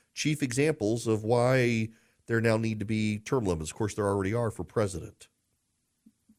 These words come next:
Now, you would understand th-, these nuances and why there aren't term limits and why maybe we need to change it and how to change it if you actually took one of the Hillsdale College classes on the Constitution, which you can do.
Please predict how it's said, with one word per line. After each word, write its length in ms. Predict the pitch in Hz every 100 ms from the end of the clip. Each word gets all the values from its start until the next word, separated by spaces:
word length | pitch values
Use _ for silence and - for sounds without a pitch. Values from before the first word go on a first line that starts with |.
| _ _ _ _ _ _ _ _
Now, 320 | 139 135 113
you 300 | - 131 143
would 240 | 139 135 131
understand 640 | 135 120 - 156 135 113 -
th-, 260 | 117 113
these 220 | 117 110
nuances 580 | 117 127 107 95 120 113
and 100 | 107
why 180 | 104 104
there 160 | 101 101
aren't 200 | 107 104
term 200 | 113 98
limits 320 | 98 123 123
and 80 | 101
why 140 | 98
maybe 260 | 95 98 95
we 120 | 101
need 160 | 98
to 80 | 92
change 280 | - 107 110
it 60 | 104
and 80 |
how 100 | 104
to 120 | 113 104
change 280 | 101 90
it 100 | 113 - _ _
if 160 | - 98
you 140 | 117
actually 280 | 113 104 101
took 240 | - 120 113
one 100 | 107
of 40 |
the 80 | 98
Hillsdale 360 | 110 104 104
College 340 | 90 120 110 87
classes 400 | 101 95 - 101
on 80 | 90
the 60 |
Constitution, 680 | 95 101 - 90 139 135 95 - _ -
which 200 | 101 107
you 80 |
can 200 | 92 90
do. 380 | 92 156 98 123